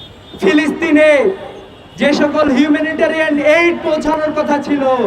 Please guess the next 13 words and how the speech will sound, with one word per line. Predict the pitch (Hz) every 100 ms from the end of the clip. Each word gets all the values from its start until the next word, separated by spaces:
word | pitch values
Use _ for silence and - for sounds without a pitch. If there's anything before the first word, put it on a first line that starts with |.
| - - - - -
সেগুলো | 294 302 302 302 302
পৌঁছাইতে | 302 311 302 302 285 294
দেয়া | 262 277 277
হয় | 240 277 277
নাই। | 247 247 240 226 190 - - - - - - - - - - -
পৃথিবীর | 285 302 302 302 247
বিভিন্ন | 294 320 311 302 311 302 294 262 - - - - - -
মানবাধিকার | 233 294 320 330 320 330 320
সংগঠন, | 302 302 302 320 285 285 262 196 - - - - - -
বিভিন্ন | 247 277 294 294 302
হিউম্যান | 285 294 311 311 294
এইড | 285 330 349
সংগঠন, | - 311 311 294 262 285 277